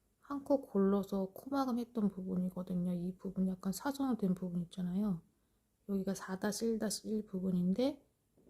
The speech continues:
이렇게 쭉 코막음 겉뜨기로 가고 안뜨기로 여기 한 단이 왔잖아요.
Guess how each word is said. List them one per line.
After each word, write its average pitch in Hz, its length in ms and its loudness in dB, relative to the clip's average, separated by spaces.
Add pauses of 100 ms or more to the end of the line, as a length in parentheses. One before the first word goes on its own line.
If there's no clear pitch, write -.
(640)
이렇게 208 300 -2
쭉 - 200 -10
코막음 254 580 2 (600)
겉뜨기로 190 520 4
가고 254 680 2 (480)
안뜨기로 185 600 2
여기 170 360 -2 (680)
한 247 240 -2
단이 233 220 2
왔잖아요. 180 640 0